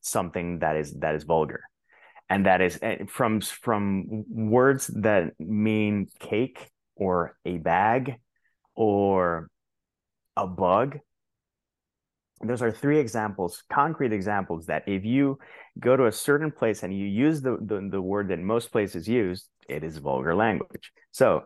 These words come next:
first off is that you translate just to have, consider that your first draft. It's not gonna look pretty, but it, it, you have to make sure that it contains the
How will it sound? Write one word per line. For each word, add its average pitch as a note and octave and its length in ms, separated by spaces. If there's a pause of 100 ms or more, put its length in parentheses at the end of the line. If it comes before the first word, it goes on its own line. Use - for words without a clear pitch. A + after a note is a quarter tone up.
(600)
first D#3+ 240
off C3+ 200
is G#2+ 140
that G2+ 200
you G2 80
translate A#2 680 (120)
just C3+ 220
to C#3+ 80
have, A#2+ 220 (1300)
consider D3+ 420
that C#3+ 200
your A2 120
first - 300
draft. - 420 (420)
It's - 260
not G2+ 300
gonna A2+ 160
look A2+ 180
pretty, F#2 440 (340)
but G2+ 180
it, G2+ 220
it, G2 180
you G#2 360
have A#2+ 220
to B2+ 60
make A#2 180
sure G#2 180
that F#2 160
it F2 120
contains G2+ 600
the F#2 280